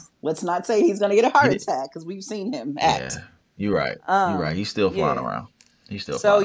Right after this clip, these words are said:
Speaker 2: around.
Speaker 1: yeah, like, he could really introduce himself as Thomas Wayne from a different reality, which would be okay. Um, I wouldn't be against that either. So we'll just have to see. Like, I just feel like, again, he's not,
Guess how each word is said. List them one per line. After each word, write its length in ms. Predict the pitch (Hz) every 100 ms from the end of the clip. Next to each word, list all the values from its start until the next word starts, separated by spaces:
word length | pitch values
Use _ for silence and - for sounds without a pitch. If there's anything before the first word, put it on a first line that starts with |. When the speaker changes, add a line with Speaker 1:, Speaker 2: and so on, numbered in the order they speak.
| 240
Speaker 2:
around. 0 |
Speaker 1:
yeah, 160 | 254
like, 240 | 214 202 196
he 160 | 269 285
could 320 | 277 262 -
really 300 | 180 240 247
introduce 520 | 214 208 208 190 202
himself 480 | 202 196 - 185 180 -
as 160 | 156
Thomas 380 | 156 196 190 170
Wayne 320 | 156 180 180 170
from 160 | 165
a 40 | 151
different 320 | 170 175 156
reality, 560 | 165 165 160 156 160 147
which 220 | 160 -
would 120 | 165
be 180 | 156 160
okay. 480 | 151 151 143 147 151 _ -
Um, 300 | 165 156 143
I 80 | 165
wouldn't 200 | 180 151
be 100 | 147
against 260 | 143 147
that 140 | 143 139
either. 280 | 139 139 - _ _ _ -
So 280 | - 190 185
we'll 200 | 208 247
just 200 | 247 254
have 160 | 247
to 80 | 208
see. 280 | 208 262 226
Like, 380 | 156 147 147 -
I 120 | - 170
just 200 | 175 -
feel 140 | 190
like, 200 | 180 165
again, 360 | 151 160 180 160
he's 220 | 180 151
not, 260 | 170 160